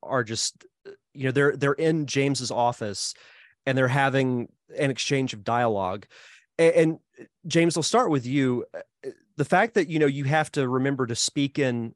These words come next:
like, a British accent, and it's, it's, like, it's a British comedy. Uh, how, how was that? How did you keep yourself from not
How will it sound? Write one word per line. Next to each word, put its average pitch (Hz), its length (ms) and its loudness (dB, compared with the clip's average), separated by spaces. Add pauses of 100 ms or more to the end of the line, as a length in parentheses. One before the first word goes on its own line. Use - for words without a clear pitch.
(100)
like, 123 120 -4
a 131 60 -4
British 127 400 -2
accent, 123 640 -4
and 135 160 0
it's, 147 160 -2
it's, 180 300 -4 (280)
like, 180 160 0
it's 185 160 0
a 190 60 0
British 151 440 0
comedy. 107 640 -6 (720)
Uh, 139 120 -6 (180)
how, 170 460 2
how 151 240 2
was 196 180 4
that? 170 180 2
How 156 140 0
did 208 120 -2
you 202 80 -10
keep - 300 -12
yourself 143 440 0
from 123 280 -2
not 120 320 0